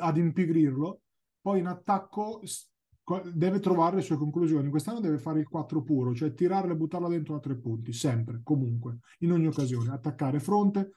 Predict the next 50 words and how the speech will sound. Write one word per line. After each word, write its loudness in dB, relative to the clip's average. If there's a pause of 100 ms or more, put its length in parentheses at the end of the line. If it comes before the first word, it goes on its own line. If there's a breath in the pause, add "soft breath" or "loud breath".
(240 soft breath)
non 2
andare 0
a 2
spalle, 2
che -2
lui 4
è 0
una -4
cosa -6
che -4
gli 2
piace -6
fare, 0
se -4
non 0
sui -2
cambi, 0
ma -2
quest'anno 0
trova -2
dei 0
fisici -2
grossi -2 (320 loud breath)
e 2
deve 4
portarli 4
fuori, 0
no? -4
È -4
normale 0
che -4
sia -6
così, -2
perché -4
lui 2
è 0
un 0
esterno, -2
ha -4
un 0
ball 2
handling 0
da, -4 (300 soft breath)
per -4
un 0
lungo 2
di -2
assoluto -2
livello -2
e -6